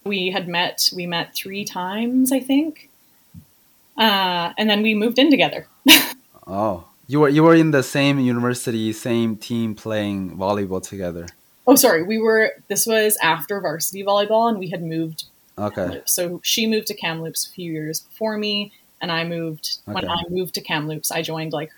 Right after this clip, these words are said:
Speaker 1: her recreational, like, adult league volleyball team.
Speaker 2: Oh, okay.
Speaker 1: Yeah. And so we met through that.
Speaker 2: Yeah, okay.
Speaker 1: Yeah.
Speaker 2: Wh-, wh-, what, uh, wh-, wh-, how,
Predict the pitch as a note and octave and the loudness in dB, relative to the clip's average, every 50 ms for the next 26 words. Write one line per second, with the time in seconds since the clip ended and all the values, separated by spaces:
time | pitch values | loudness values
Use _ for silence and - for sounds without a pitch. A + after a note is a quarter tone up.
0 | _ - F3 D#3+ D#3 D#3 D#3 D3+ - - E3+ D3+ D3 D#3+ D#3+ - - E3 D#3+ D3 | _ -4 -4 -2 0 -2 -2 -2 -8 -8 -8 -6 -4 -6 -6 -6 -8 -8 -8 -8
1 | D3 D3 D3 C#3+ B2+ B2 A#2+ - - _ _ _ _ - F#3+ F#3 D#3 D#3+ D#3+ D#3 | -8 -8 -8 -8 -10 -10 -12 -14 -18 _ _ _ _ -10 -8 -6 -2 -2 -2 -2
2 | - D#3+ D#3+ E3 D#3 D#3 D#3+ D3+ D#3+ D#3 D#3 - - - - - F3 - - F3+ | -2 -4 -8 -8 -4 -2 -2 -2 -2 -4 -6 -8 -10 -8 -10 -10 -10 -12 -14 -16
3 | - _ _ _ _ _ _ _ _ _ _ _ - - _ _ _ _ _ _ | -18 _ _ _ _ _ _ _ _ _ _ _ -20 -20 _ _ _ _ _ _
4 | _ _ _ _ _ - E2 F2+ F#2+ G#2 A2+ A#2 A#2 A2+ A2 G#2 G2 F#2 F2 F2+ | _ _ _ _ _ -14 -6 -2 0 0 2 2 2 2 2 2 2 0 0 -2
5 | F#2 - - - - G2 F#2+ - D#3+ - - _ G#3 G#3+ A3 - B3+ A3+ G#3+ G3+ | -4 -4 -2 0 0 2 0 0 -4 -10 -10 _ -4 0 2 2 4 2 2 0
6 | F#3 F3+ F3+ - - - - - F#3 F#3 E3+ E3 - - F#3 - - - F2 G2+ | 0 0 -2 -2 -4 -10 -8 -4 -4 -4 -4 -4 -4 -2 -2 -2 -2 -4 -6 -8
7 | G#2 A#2 - - F#2 F2+ F2+ F#2 - _ _ _ _ _ _ _ _ _ _ _ | -10 -10 -8 -8 -10 -10 -10 -14 -18 _ _ _ _ _ _ _ _ _ _ _
8 | G3 G#3 - D#4 B3+ A#3+ - - D3+ D#3+ D#3 C#3 D3+ E3+ F3+ F3 - F#3 D#3+ D3 | -4 -2 2 4 4 4 4 2 2 2 2 4 6 6 4 6 8 8 8 8
9 | B2+ B2+ C3 G2 C#2+ - - - _ - B2+ - - A2+ A2+ - - - - - | 8 6 2 0 -2 -6 -10 -16 _ -8 -8 -6 -6 -8 -8 -8 -6 -4 -4 -4
10 | - - | -4 -10